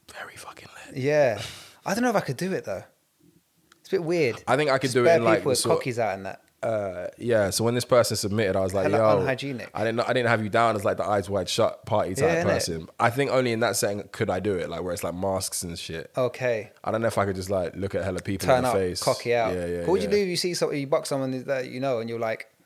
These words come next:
Speaker 1: that you're about to bang, or just
Speaker 2: No,
Speaker 1: somebody
Speaker 2: what
Speaker 1: who you know and be like, "Oh, fancy seeing you here"?
Speaker 2: Yeah.
Speaker 1: Uh, it depends who it is.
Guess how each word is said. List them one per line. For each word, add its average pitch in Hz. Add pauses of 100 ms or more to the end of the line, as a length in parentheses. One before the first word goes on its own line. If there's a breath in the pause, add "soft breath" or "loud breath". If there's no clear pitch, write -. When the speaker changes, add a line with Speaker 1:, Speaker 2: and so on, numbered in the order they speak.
(640)
Speaker 1:
that 98
you're 101 (180)
about 95
to -
bang, 135
or 139
just 95
Speaker 2:
No, 98
Speaker 1:
somebody 110
Speaker 2:
what -
Speaker 1:
who 120
you 110
know 113
and 101
be 107
like, 98
"Oh, 302
fancy 220
seeing 226
you 269
here"? 151
Speaker 2:
Yeah. 170 (760 soft breath)
Speaker 1:
Uh, - (100)
it 113
depends 131
who 135
it 104
is. 95